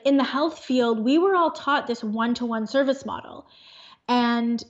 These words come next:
I had a newborn baby and I didn't want to be working, you know, the traditional split shifts, you know, uh,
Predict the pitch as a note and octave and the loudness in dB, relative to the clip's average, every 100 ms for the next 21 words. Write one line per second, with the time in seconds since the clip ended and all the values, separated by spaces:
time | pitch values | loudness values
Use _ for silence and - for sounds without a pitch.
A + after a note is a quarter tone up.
0 | - A#3+ C4 A#3+ A3+ A3 A3+ A3 - A#3 | -2 0 0 -2 -2 -2 -4 -6 -8 -4
1 | A#3+ A3+ G#3+ G#3 G3+ C4+ F4+ E4+ _ A#3 | -4 -2 -4 -2 -2 -2 -2 -4 _ -2
2 | A3 G#3+ G#3+ G#3+ - G#3+ A3+ C#4 C4+ E4+ | 0 2 0 -2 -2 0 2 2 2 2
3 | G#4 E4 A#3+ A3+ A3+ G#3+ G#3+ A3+ A3 G#3 | 2 2 2 -2 -4 -6 -6 -6 -4 -4
4 | G#3+ - A3+ A3 A3+ A3 - A#3+ B3 - | -4 -2 -2 -2 -4 -6 -4 -2 -2 0
5 | A3+ G#3+ - - - _ - - _ - | 0 0 -4 -14 -20 _ -20 -20 _ -6
6 | A#3+ A#3 A3 G#3+ - A#3+ - A#3 G#3 G3+ | 0 2 2 0 -4 -12 -2 2 2 0